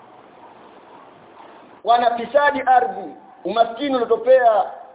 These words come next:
hausemekaniki. Watu njaa, shida. Hali hii haitoweza kubadilika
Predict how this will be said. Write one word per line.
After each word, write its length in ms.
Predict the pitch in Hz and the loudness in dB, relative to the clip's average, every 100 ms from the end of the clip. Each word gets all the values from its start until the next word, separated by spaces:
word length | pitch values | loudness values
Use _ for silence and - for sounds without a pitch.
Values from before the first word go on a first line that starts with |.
| _ _ | _ _
hausemekaniki. 920 | 190 196 196 196 190 190 208 - 285 254 - - - - - | -2 0 0 -4 0 0 0 -6 -10 -12 -14 -20 -20 -20 -2
Watu 300 | 220 220 190 | 2 2 -2
njaa, 640 | 180 170 175 233 220 180 - | -6 -6 0 0 2 -2 -6
shida. 500 | - 262 233 214 147 - - - - - - - - - - - - - - - - - - - - - - - - - - - - - - | -10 -8 -2 0 -2 -8 -18 -20 -20 -20 -20 -20 -20 -20 -20 -20 -20 -20 -20 -20 -20 -20 -20 -20 -20 -20 -20 -20 -20 -20 -20 -20 -20 -20 -6
Hali 380 | 180 226 220 190 | -2 0 0 -4
hii 360 | 202 208 202 202 - - _ - - - - - - | -6 -8 -8 -12 -20 -20 _ -20 -20 -20 -20 -20 -2
haitoweza 680 | 185 202 208 190 185 180 | 0 2 2 0 2 0
kubadilika 720 | 170 170 160 165 175 - 147 | 0 0 0 0 -2 0 -2